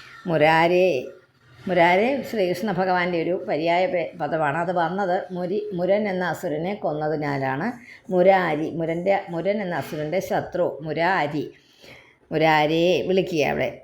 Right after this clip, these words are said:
മുഗ്ധം, ആ, സുന്ദരമായ ആ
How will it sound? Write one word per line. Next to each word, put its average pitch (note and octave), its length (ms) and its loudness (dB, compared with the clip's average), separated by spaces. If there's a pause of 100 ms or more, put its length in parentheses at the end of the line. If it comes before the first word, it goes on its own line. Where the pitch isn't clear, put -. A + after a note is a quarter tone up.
(200)
മുഗ്ധം, E3+ 640 2 (1040)
ആ, D#3 260 -4 (100)
സുന്ദരമായ D#3 760 2 (360)
ആ - 20 -4